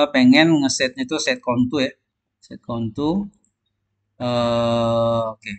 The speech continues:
kurang satu. Nah, misalkan di sini ya, kita, eh, <clears throat>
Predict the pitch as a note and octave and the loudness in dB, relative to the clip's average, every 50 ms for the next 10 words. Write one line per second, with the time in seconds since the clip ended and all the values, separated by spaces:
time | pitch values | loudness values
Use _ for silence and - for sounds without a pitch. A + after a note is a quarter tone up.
0 | - _ _ _ _ _ _ _ _ _ _ A#2+ A2+ A2 A2 G#2+ A#2 - - - | -16 _ _ _ _ _ _ _ _ _ _ -8 -6 -6 -4 -4 -4 -6 -8 -10
1 | - - - _ _ _ _ _ _ _ _ _ _ _ _ _ _ _ _ _ | -14 -20 -20 _ _ _ _ _ _ _ _ _ _ _ _ _ _ _ _ _
2 | _ _ _ _ _ _ _ _ _ _ _ _ _ _ _ _ _ _ _ _ | _ _ _ _ _ _ _ _ _ _ _ _ _ _ _ _ _ _ _ _
3 | - B2 A#2+ A#2+ A#2+ A#2+ A2+ A2+ C3 B2+ B2+ D#3 E3 F3 E3 C3+ C3 C#3+ C#3+ E3 | -4 -2 0 0 0 0 0 2 2 2 4 4 4 2 2 0 0 0 2 4
4 | E3+ D3 C#3 E3 - - _ _ _ _ B2 B2 B2 - - D3+ D3+ D#3 D#3 D#3 | 6 6 6 4 2 -4 _ _ _ _ -2 -2 -2 -2 2 4 6 8 8 8
5 | D#3 D#3 D#3 D3+ - _ _ _ _ _ _ _ _ - C3 C3 C3 C3 C3 C3 | 8 8 6 4 -2 _ _ _ _ _ _ _ _ -2 2 2 4 4 4 4
6 | B2+ B2+ B2+ B2+ - _ _ _ _ _ _ _ _ - F3 - - - D#3+ E3+ | 4 4 2 0 -4 _ _ _ _ _ _ _ _ -4 -4 0 2 4 4 4
7 | C#3 - | 2 0